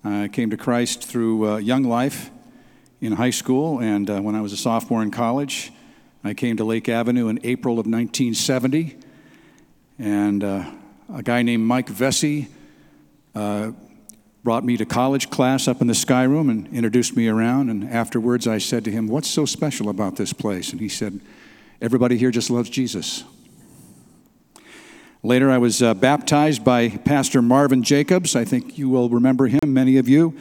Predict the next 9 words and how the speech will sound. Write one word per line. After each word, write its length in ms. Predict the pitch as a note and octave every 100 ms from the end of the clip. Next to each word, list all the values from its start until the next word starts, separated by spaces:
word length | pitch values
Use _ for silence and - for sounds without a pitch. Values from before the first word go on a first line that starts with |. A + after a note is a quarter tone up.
| - - - -
He 220 | - B2+
will 180 | C#3 B2+
certainly 460 | A#2 D3 C3 B2 A#2+
remember 400 | A#2 B2+ A#2 A#2
you. 320 | A#2 C#3+ C3
He 160 | B2 A#2+
remembered 380 | A#2+ B2+ A#2+
everybody's 580 | B2 C3+ C#3 A2+ G#2 F#2
name. 440 | G2 G2 A#2 A#2+